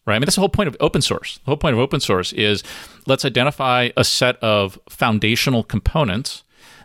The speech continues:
that we can build collectively, invest in collectively, atop which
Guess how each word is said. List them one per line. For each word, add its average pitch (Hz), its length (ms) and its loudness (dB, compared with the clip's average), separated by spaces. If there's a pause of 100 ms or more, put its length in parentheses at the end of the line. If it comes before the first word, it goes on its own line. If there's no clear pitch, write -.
that 107 280 0
we 110 160 0
can 113 200 0
build 113 360 2
collectively, 113 800 -2 (100)
invest 113 380 0
in 107 140 0
collectively, 98 720 0 (400)
atop - 440 0
which 113 460 0